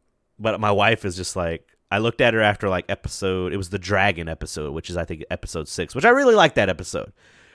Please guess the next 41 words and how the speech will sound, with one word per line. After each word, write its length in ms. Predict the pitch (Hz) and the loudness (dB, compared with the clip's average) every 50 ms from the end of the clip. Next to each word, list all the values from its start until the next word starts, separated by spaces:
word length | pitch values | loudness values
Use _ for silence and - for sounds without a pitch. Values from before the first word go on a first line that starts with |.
| _ _ _ _ _ - | _ _ _ _ _ -2
Uh, 420 | - 113 107 101 95 87 80 - - _ _ - | 2 2 4 4 2 2 0 -4 -6 _ _ 2
I 100 | 117 123 | 4 4
looked 220 | 131 139 143 - 139 | 6 4 4 4 4
at 120 | 120 113 | 4 6
her, 60 | 113 | 4
I 60 | 110 | 4
was 100 | 107 104 107 | 2 2 2
like, 260 | 107 101 98 - _ _ _ _ _ _ _ _ _ _ _ _ _ _ _ _ _ _ - | 2 2 0 -2 _ _ _ _ _ _ _ _ _ _ _ _ _ _ _ _ _ _ 2
"Are 60 | 127 | 2
you 120 | 131 123 | 2 2
getting 320 | 110 101 196 220 - 214 190 | 4 4 4 4 4 2 2
it 60 | 151 | 6
yet? 340 | 190 214 220 220 202 - _ | 8 10 10 10 8 4 _
Is 140 | - 147 - | 0 0 0
it 100 | 151 - - | 0 0 2
clicking 340 | - 226 233 - 214 202 | 2 2 2 0 -2 0
yet?" 220 | 202 220 226 208 - | 2 4 4 4 2
And 100 | 156 - | 0 -2
she 120 | - 160 147 | 0 4 6
goes, 360 | 151 139 131 123 107 - - _ _ _ _ _ _ _ _ _ _ _ _ _ _ | 8 8 8 6 4 0 -8 _ _ _ _ _ _ _ _ _ _ _ _ _ _
"No, 300 | - 147 208 254 294 285 | 8 12 12 12 12 12
I 120 | 277 277 277 | 12 12 12
don't 100 | 269 254 | 12 12
know 100 | 247 233 | 12 12
what 160 | 226 226 - | 12 10 10
the 80 | 202 | 10
hell 160 | 170 190 190 180 | 10 10 10 8
you're 80 | 175 - | 8 8
talking 300 | 180 165 160 147 - 135 | 8 8 8 6 4 0
about." 240 | 117 110 104 101 | 2 2 2 2
And 80 | 80 92 | 2 2
I 40 | 107 110 | 2 2
was 100 | 104 107 | 2 2
like, 160 | 104 101 - | 2 2 4
"All 60 | 110 | 4
right, 360 | 110 110 101 95 92 87 - - | 4 6 6 4 4 0 -2 -4
we're 160 | - 107 107 | -4 -4 -2
just 160 | 110 113 - | -2 -2 -2
gonna 140 | 117 107 101 | -2 -2 0
wait 280 | 92 92 92 101 87 - | 0 0 -2 -2 -2 -2
then." 200 | 92 90 101 | 0 0 0